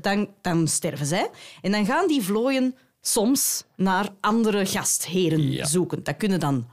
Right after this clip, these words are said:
Speaker 1: ratten zijn, dat kunnen dan andere dieren zijn. En dat kan de mens zijn.
Speaker 2: Ja.
Speaker 1: En dus in die veertiende eeuw moet daar zo'n schok geweest zijn, waarbij ja, wel degelijk, die vlooien naar nieuwe gastheren zijn gaan zoeken en dus zo bij de mens terechtgekomen
Speaker 2: Ja.
Speaker 1: zijn.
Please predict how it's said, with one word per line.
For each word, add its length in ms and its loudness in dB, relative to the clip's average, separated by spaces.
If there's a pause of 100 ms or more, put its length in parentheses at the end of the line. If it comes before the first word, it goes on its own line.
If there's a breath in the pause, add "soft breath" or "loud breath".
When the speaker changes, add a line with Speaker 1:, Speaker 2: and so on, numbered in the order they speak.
Speaker 1:
ratten 440 -4
zijn, 240 0
dat 100 -2
kunnen 220 -4
dan 200 -6
andere 200 0
dieren 240 0
zijn. 160 0
En 380 -8
dat 100 -2
kan 200 2
de 80 2
mens 540 2
zijn. 320 -6
Speaker 2:
Ja. 140 -2 (260 loud breath)
Speaker 1:
En 120 0
dus 200 0 (200)
in 240 2
die 180 2
veertiende 600 2
eeuw 420 0 (100)
moet 380 2
daar 220 0
zo'n 220 2
schok 360 -2
geweest 460 -2
zijn, 320 -2 (320 loud breath)
waarbij 560 0 (580)
ja, 140 -2
wel 160 -4
degelijk, 320 0
die 120 -2
vlooien 560 2
naar 300 0
nieuwe 300 2
gastheren 560 0
zijn 260 0
gaan 160 0
zoeken 400 -2 (320 loud breath)
en 140 0
dus 240 0
zo 240 0
bij 120 0
de 80 0
mens 320 2
terechtgekomen 640 -6
Speaker 2:
Ja. 60 -2
Speaker 1:
zijn. 240 -6